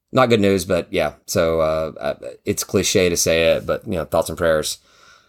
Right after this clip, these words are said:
to the fans and team of Georgia State or Georgia Southern.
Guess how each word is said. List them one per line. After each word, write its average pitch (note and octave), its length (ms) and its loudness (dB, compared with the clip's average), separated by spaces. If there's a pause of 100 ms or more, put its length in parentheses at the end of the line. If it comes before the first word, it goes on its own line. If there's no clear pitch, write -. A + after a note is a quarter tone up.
(760)
to A#2+ 300 6
the G#2+ 100 6
fans G#2 600 4
and F#2 360 0
team F2+ 380 -2
of D#2 260 -2
Georgia D#2 300 -4
State E2+ 560 0
or G2+ 140 2
Georgia F#2 220 2
Southern. D#2+ 440 0